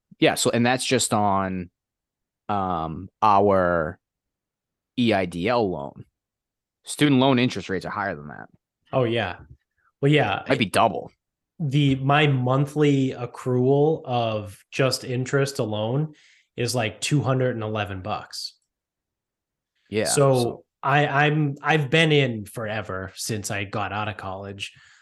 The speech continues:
Speaker 2: Um, income-driven repayment. So, like, my payment every month is based off of my income. Um, and for years, my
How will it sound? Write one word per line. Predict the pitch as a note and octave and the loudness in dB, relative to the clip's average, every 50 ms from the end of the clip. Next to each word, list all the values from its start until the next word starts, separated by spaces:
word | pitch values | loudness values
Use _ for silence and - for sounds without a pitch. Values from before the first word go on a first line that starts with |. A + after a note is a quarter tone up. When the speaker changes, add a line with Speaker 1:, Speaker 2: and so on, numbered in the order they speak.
| _ - | _ -6
Speaker 2:
Um, | A2 G#2 G#2 G2+ G2+ G2+ G2+ | -4 -4 -2 -2 -4 -6 -8
income-driven | - D3+ D3 C#3 B2 - - B2 A#2+ A2+ A2+ A2 A2 G#2+ - B2 A#2+ A2+ A#2 A2 A2 A2 | -4 0 0 0 0 0 0 -2 -2 -2 -2 -4 -4 -4 -4 -4 -2 -2 -2 -4 -4 -4
repayment. | A2 G#2+ - A#2+ A#2+ A#2+ A#2+ B2+ B2+ B2 B2+ - - | -6 -6 -4 -2 -2 -2 -2 -2 -4 -4 -6 -10 -8
So, | - A#2 G#2+ | -6 -4 -4
like, | G#2+ G#2 G#2 G2+ A2 | -2 -4 -4 -4 -4
my | A#2+ A#2+ A#2 A#2+ A#2+ | -2 0 0 0 -2
payment | A#2 - - A#2 A#2+ A#2 A#2+ A#2 A2 | -4 -6 -6 -4 -4 -2 -4 -4 -4
every | A#2+ A#2+ G#2+ A#2+ A#2+ | -6 -8 -6 -6 -6
month | A2 G#2 G#2 A2 A2+ A2 - | -4 -4 -4 -4 -4 -6 -8
is | A2+ G2 F#2 | -8 -10 -8
based | - A2+ G#2 G#2 G2 - - | -8 -6 -6 -6 -6 -6 -6
off | G#2+ G2+ G#2+ G#2 - - | -6 -6 -6 -8 -10 -12
of | A2 G2+ F#2+ | -12 -12 -10
my | G2+ G2 F#2 F#2 | -10 -8 -8 -8
income. | - G#2 G#2 G#2 G#2 - C3 B2+ C3+ C#3+ C#3+ - _ _ _ _ _ _ _ _ _ _ - | -10 -10 -10 -8 -4 -2 -2 0 -2 -4 -6 -8 _ _ _ _ _ _ _ _ _ _ -10
Um, | - - G#2 G2+ G#2 G2 G2 F#2+ F#2+ F#2 F#2 F#2 F#2 - _ _ _ _ _ _ _ _ - - | -6 -4 -4 -2 -2 -4 -4 -6 -8 -10 -12 -12 -14 -18 _ _ _ _ _ _ _ _ -14 -8
and | A#2+ A2+ A2 G#2 G#2 G#2 G#2 G2+ G2+ G2 F#2+ F#2+ F#2+ F#2+ - - - _ _ _ _ _ _ _ _ _ _ - - - | -6 -4 -4 -2 -2 -2 -4 -4 -6 -6 -8 -10 -10 -10 -10 -12 -14 _ _ _ _ _ _ _ _ _ _ -20 -12 -4
for | - C3+ A#2 G#2+ | -2 -2 -2 -2
years, | G2 F#2 F2 F#2+ A2+ A#2+ A#2 G#2 F#2+ F#2+ G2+ G2+ - - - - - _ _ _ _ _ _ _ _ _ _ _ _ _ - | -4 -6 -6 -6 -4 -2 -2 -2 -2 -4 -4 -4 -4 -4 -4 -6 -8 _ _ _ _ _ _ _ _ _ _ _ _ _ -12
my | E3+ B2 A#2 A#2 A#2 A2 G#2+ A2 G#2+ G#2+ G#2+ | -8 -4 -2 0 0 0 0 0 -2 -4 -6